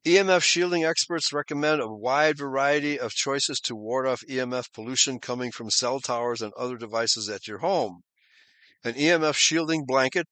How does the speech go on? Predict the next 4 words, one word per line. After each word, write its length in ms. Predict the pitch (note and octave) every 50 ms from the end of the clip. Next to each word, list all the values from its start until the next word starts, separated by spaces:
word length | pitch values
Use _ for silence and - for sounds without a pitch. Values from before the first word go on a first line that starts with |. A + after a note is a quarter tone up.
| _ _ _ _ _ _ _ _ _ _ _ _ _ _ _ _ _ _ _ _ _ _ -
which 220 | B2 A2+ - -
I 160 | B2 A#2+ A#2
already 500 | A2 A2 A#2 A#2+ B2 A#2+ A#2+ A#2+ A#2+ B2
mentioned, 500 | A#2+ A#2 A2+ A#2 A#2 - - B2+ C3 C3+